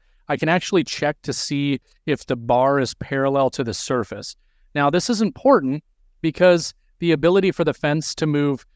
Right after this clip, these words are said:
freely left and right is dependent on this step. For this step, I took a measurement at each end and made small adjustments to the bar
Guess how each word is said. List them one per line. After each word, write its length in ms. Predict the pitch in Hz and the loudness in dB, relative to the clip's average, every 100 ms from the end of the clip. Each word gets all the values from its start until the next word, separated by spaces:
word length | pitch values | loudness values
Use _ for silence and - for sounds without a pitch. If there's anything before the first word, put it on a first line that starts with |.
| _ | _
freely 400 | _ 147 147 156 | _ -2 0 2
left 240 | 139 139 - | 2 0 -2
and 120 | 131 | -2
right 280 | 127 151 175 | 0 0 0
is 140 | 143 123 | -4 -4
dependent 460 | 127 147 143 131 | -6 -2 -2 -2
on 180 | 131 123 | -2 -2
this 160 | 117 - | -2 -6
step. 380 | - 117 92 _ _ _ _ _ _ _ _ _ _ | -6 -8 -10 _ _ _ _ _ _ _ _ _ _
For 260 | - 208 240 | -2 4 4
this 160 | 175 | 4
step, 280 | - 180 160 | 0 0 0
I 140 | - 147 | 0 -4
took 200 | - 151 | -4 -4
a 60 | |
measurement 480 | 135 151 - 165 139 | -2 -2 0 -2 -2
at 120 | 131 - | -4 -6
each 280 | 156 160 - | -8 -6 -8
end 380 | 135 139 190 220 _ _ _ | -4 -2 0 -2 _ _ _
and 140 | - 156 | -2 0
made 160 | 151 | -2
small 420 | - - 151 170 | -4 -4 2 4
adjustments 560 | 190 139 143 - 170 - | 4 2 -2 -2 -4 -4
to 100 | - | -4
the 100 | 139 | -4
bar 420 | 107 113 135 190 | -2 0 0 -2